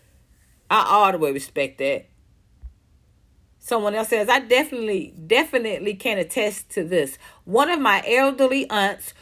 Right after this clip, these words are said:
who is deceased now had stories to tell.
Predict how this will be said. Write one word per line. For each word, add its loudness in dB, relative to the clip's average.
who 4
is 4
deceased -2
now 0
had 0
stories 0
to -14
tell. -6